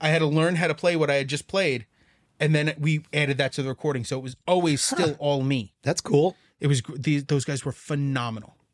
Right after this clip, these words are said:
Speaker 2: So what did you think of this song?
Speaker 1: I fucking love, dude, don't think it, don't think you're getting around me.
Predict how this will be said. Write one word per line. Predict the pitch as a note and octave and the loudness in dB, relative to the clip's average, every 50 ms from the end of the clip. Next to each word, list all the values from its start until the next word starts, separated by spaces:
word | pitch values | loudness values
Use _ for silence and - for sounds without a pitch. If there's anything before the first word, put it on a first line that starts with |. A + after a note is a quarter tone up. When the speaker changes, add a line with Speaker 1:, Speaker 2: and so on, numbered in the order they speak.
| - - _ _ _ _ _ - | -14 -14 _ _ _ _ _ -8
Speaker 2:
So | - - C3 C3 | -4 -2 0 2
what | C3+ C#3+ | 2 2
did | B2+ A2 | 0 0
you | B2 | -4
think | B2+ C3+ B2+ | -4 -2 -2
of | A#2 | -2
this | B2 A#2+ - | -2 -2 -4
song? | - C#3 G#2 G2 - _ _ _ _ _ - - - | -4 -6 -10 -12 -14 _ _ _ _ _ -20 -12 -8
Speaker 1:
I | - B2+ B2 | -6 -6 -6
fucking | - - - - - - - D3 B2+ - - B2+ A#2+ | -8 -10 -18 -18 -18 -14 -12 -12 -10 -8 -6 -6 -6
love, | A#2+ - - - | -6 -8 -10 -10
dude, | - F#3 D#3 | -8 -2 4
don't | - B3 F4+ G#4+ - | 4 4 6 6 4
think | G#4+ D4 G3+ A#3+ | 4 4 4 2
it, | F#3 A2 - - - - - | 0 -2 -4 -12 -20 -10 -6
don't | - D4 G4+ | -2 0 0
think | B4+ A#4 A#3+ | 0 2 2
you're | F#3+ | 2
getting | D3+ C#3 D3+ D3+ E3 - | 4 2 2 2 2 2
around | E3+ D#3 D#3 D#3 D#3+ D#3 | 2 2 2 4 4 4
me. | D#3 D#3 E3+ - | 4 4 2 -2